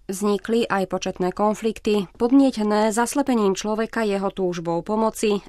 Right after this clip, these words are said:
a politicko-ekonomickými záujmami, ktoré neberú ohľad na dôstojnosť človeka a hodnotu prírody. Ľudská bytosť túži po slobode, chce žiť dôstojne,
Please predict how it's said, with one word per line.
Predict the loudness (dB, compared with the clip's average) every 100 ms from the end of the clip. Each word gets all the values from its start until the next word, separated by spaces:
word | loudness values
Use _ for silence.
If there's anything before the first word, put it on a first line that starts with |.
| -6
a | -6
politicko-ekonomickými | -4 -2 -2 -2 -8 -6 -4 -2 0 2 0 -2 0 0
záujmami, | 0 0 2 2 4 4 2 -2 -16 -18
ktoré | -4 0 2 2
neberú | 2 2 2 0
ohľad | 0 0 -2 -4 0
na | 0
dôstojnosť | 2 0 0 0 0 0
človeka | -4 -4 -4 -2 -2
a | -2 -2 -4
hodnotu | -2 -2 -2 -2
prírody. | 0 0 2 0 -2 -6 -20 -20 -2
Ľudská | 0 2 4
bytosť | 4 4 2 -2 -4 -12 -10 -4
túži | -2 0 -2
po | -4
slobode, | -4 -2 0 0 -2 -6
chce | -10 -4 -4 -2
žiť | -6 -6
dôstojne, | -4 -4 -4 -2 2 2